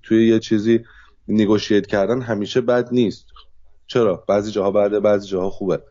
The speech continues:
یا اینکه مثلاً بگیم، نمی‌دونم، حالا فلان ملیت راننده های خوبی نیستن، اینجوری گفتنش می‌شه نژاد پرستی. ولی اگه بگیم که اوکی،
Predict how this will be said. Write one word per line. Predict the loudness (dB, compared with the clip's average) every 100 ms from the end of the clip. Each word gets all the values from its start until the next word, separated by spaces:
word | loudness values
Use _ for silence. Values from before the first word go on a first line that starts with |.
| _ -20 -20 -12
یا | 0 0
اینکه | 2 0 0
مثلاً | 0 0 0 0
بگیم، | -2 0 -2 -2 -12 -20 _ _ -2
نمی‌دونم، | 0 2 2
حالا | 2 0
فلان | 0 0 0
ملیت | -2 -2 -2 0 0 0 -8 -2
راننده | 0 0 0 0
های | 0 -2
خوبی | -4 -6 -4
نیستن، | -2 -4 -6 -6 -6 -8 -20 -20 _
اینجوری | 2 4 4 4
گفتنش | 4 0 -2 -4 -4 -4
می‌شه | -2 0
نژاد | 0 0
پرستی. | -2 -4 -4
ولی | -2 2
اگه | 2 2
بگیم | 0 -2 -4
که | -2
اوکی، | -2 0 -4